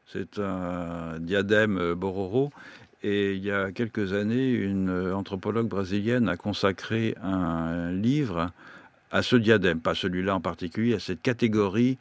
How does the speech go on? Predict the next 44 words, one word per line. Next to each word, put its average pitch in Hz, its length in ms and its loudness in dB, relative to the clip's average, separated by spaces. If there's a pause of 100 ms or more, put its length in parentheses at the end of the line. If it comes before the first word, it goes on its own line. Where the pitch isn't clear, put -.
(320)
de 92 160 0
parures 101 420 0
de 90 120 -2
plumes. 123 520 0 (380)
Les 92 160 -2
Boros 101 320 4
sont 107 180 -2
réputés 98 460 2
pour, 98 360 0
euh, 80 460 0
leur 80 400 -2
art 104 280 2
de 90 100 -6
la, 76 400 -6
de 80 140 -8
la, 69 260 -8
de 71 100 -10
la 78 160 -4
plume 123 380 2
et 78 100 -4
leur, 73 320 -4
la, 71 200 -8
la 71 120 -8
complexité 98 640 -4
de 90 80 -6
leur 80 140 -6
parure. 110 400 -2 (640)
Et 104 60 4
elle 101 60 2
disait 135 180 4
qu'elle 127 180 4
avait 113 180 4
été 120 160 0
obligée 123 280 2
de - 60 -6
se 117 100 2
cantonner 123 640 4
à 90 80 0
ce 95 200 -6
simple 101 960 -2
diadème 107 560 0
tellement 123 520 4
la, 98 260 2 (160)
euh, 92 240 -2